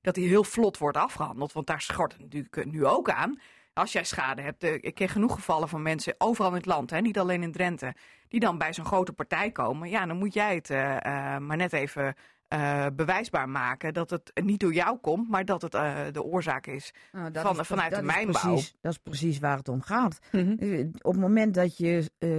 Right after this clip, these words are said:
Speaker 2: beloftes doet, maar daar geen duidelijke, ah, eh, eh, eh, consequenties aan verbindt, ja, dan, dan sta je met lege handen.
Speaker 3: Ja, maar u zegt
Speaker 2: Omgekeerd,
Speaker 3: onbespreekbaar.
Speaker 2: nou,
Speaker 3: Ik hoor
Speaker 2: onbespreekbaar totdat er echt duidelijke afspraken zijn,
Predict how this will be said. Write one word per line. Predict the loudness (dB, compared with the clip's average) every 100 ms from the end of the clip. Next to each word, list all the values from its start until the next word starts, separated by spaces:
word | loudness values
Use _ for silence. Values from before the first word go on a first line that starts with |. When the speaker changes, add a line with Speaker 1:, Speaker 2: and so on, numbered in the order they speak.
| -2
Speaker 2:
beloftes | -4 2 4 4 2 -2 -2
doet, | 2 2 2
maar | 0 0 2
daar | 0 -2
geen | -2 2 4 4 2
duidelijke, | 2 2 0 -2
ah, | -2 0 0
eh, | 0 0
eh, | 0 0 0 -2 -2 -4
eh, | -6 -12 -4
consequenties | 0 0 0 0 2 -2
aan | 0 -2
verbindt, | -2 -4 0 0 0 -8 _ _ -20 -20 -4
ja, | 2
dan, | 4 4
dan | 2 -2
sta | 2 2
je | 4
met | 4
lege | 4 4 4
handen. | 2 4 6 4 2
Speaker 3:
Ja, | 4 4 4 0
maar | 2 4
u | 6 8
zegt | 8 6
Speaker 2:
Omgekeerd, | 6 8
Speaker 3:
onbespreekbaar. | 10 8 6 4 6
Speaker 2:
nou, | 6 8
Speaker 3:
Ik |
hoor | 8
Speaker 2:
onbespreekbaar | 8 6 6 6 6 6 4 0 0
totdat | 0 2 2 2
er | -2 0
echt | 4 4 2 -8
duidelijke | -4 2 4 6 4 2 -4
afspraken | -6 -4 -4 -2 0 0 0
zijn, | -2 0 0 0